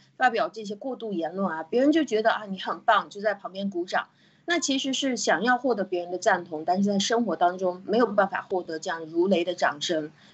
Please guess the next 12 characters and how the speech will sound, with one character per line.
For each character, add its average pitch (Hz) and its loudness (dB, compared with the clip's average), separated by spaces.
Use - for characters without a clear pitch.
所 254 4
以 269 6
就 233 0
通 254 0
过 240 2
说 233 -2
这 240 -2
些 226 -6
话 214 0
来 156 -2
获 170 -6
得。 127 -14